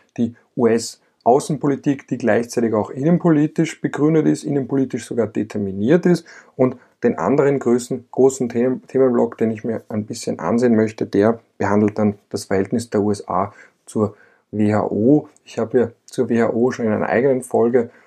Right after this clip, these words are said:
vor rund einem Monat schon mal gesprochen und jetzt möchte ich mir noch ein bisschen ansehen, so als quasi Follow-up, also als Zusatzinformation, eine Art Update geben, warum das jetzt schlimm ist für die W H O, wenn die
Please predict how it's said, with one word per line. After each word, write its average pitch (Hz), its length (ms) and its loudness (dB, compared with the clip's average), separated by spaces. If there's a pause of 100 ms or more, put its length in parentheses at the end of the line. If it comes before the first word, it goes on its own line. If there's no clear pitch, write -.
(180)
vor 110 180 0
rund 117 260 -2
einem 104 240 0
Monat 151 360 4
schon 147 140 -2
mal 120 220 2
gesprochen 117 680 -2 (140)
und 110 180 -2 (160)
jetzt 107 220 0
möchte 110 200 -2
ich 104 80 -10
mir 110 100 0
noch 101 120 -2
ein 104 100 -2
bisschen 110 360 -6
ansehen, 107 320 -2
so 104 80 -2
als 101 160 -4
quasi 104 260 -2
Follow-up, 110 640 2
also 110 200 -2
als 104 180 -4 (260)
Zusatzinformation, 120 1000 2
eine 104 160 0
Art - 200 -6
Update 110 560 -2
geben, 107 360 0 (280)
warum 107 300 -2
das 110 160 0
jetzt 110 260 -6
schlimm 143 360 2
ist 156 320 -6
für 135 100 -2
die 127 160 0
W 131 140 0
H 117 80 0
O, 127 240 2
wenn 123 180 2
die 123 200 -6